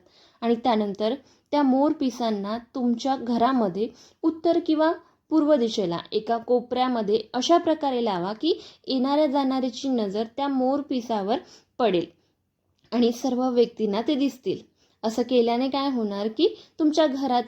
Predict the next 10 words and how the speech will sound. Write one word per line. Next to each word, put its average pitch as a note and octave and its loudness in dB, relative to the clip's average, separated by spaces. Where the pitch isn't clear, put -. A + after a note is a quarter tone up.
कितीही C#4 0
मोठ्या C#4+ 2
अडचणी C4 0
असेल, G#3+ -6
तर C#4 0
त्या D#4 2
शंभर D4+ 2
टक्के C4 -4
दूर G#3 0
होतात. D#3 -10